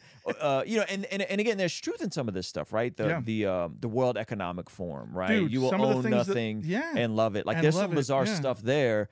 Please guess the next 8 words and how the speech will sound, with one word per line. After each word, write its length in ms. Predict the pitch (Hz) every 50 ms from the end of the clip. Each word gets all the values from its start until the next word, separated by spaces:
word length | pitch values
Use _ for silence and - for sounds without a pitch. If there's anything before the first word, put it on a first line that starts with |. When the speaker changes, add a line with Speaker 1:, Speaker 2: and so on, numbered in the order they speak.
| _ _ _ _ _ -
Speaker 1:
that 360 | 101 101 127 110 104 98 - -
is 200 | 101 107 98 95
like, 160 | 101 90 90
"Whoa, 220 | 73 95 143 131 113
this 160 | 123 160 -
is 100 | 185 151
kinda 240 | - - 110 95 85 - _
creepy." 480 | - - 240 208 190 - 117 104 101